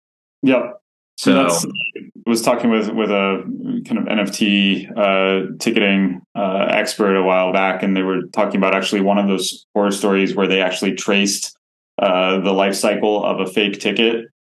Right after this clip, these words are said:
Speaker 1: uh, and the fake ticket itself had gotten resold, like, uh, through the whole resale ecosystem, something like dozens of times. So
Speaker 2: Oh,
Speaker 1: you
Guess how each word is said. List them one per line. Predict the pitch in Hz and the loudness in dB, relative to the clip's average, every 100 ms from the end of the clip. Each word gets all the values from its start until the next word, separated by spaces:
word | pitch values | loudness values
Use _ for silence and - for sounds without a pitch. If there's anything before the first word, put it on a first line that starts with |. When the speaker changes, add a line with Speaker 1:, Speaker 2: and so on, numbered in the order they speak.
| _ _ | _ _
Speaker 1:
uh, | 104 98 95 - | 0 2 0 -2
and | 107 101 | -2 0
the | 98 | 0
fake | - 110 - | 0 -2 -2
ticket | 107 104 101 | -2 0 -2
itself | 98 104 101 98 | 0 0 0 0
had | 104 95 | -2 0
gotten | 98 98 101 92 | 0 0 0 0
resold, | 98 98 - 98 98 98 98 - - - | -2 -2 0 0 2 0 -2 -8 -14 -6
like, | 101 92 92 - - | -2 -2 -4 -8 -2
uh, | 101 92 92 90 | 2 2 0 -4
through | - 113 101 | -2 0 2
the | 98 | 2
whole | 101 101 | 2 0
resale | 95 101 104 120 107 104 | 0 0 0 2 2 2
ecosystem, | 107 107 113 110 110 - 113 113 117 | 0 0 0 0 -4 0 2 2 2
something | 113 101 98 | 0 -2 0
like | 98 | 0
dozens | - 196 104 98 | 0 0 2 0
of | 95 | -2
times. | - 95 101 113 - - _ _ 95 | 0 0 2 0 -4 -10 _ _ 0
So | |
Speaker 2:
Oh, | |
Speaker 1:
you | 107 | 2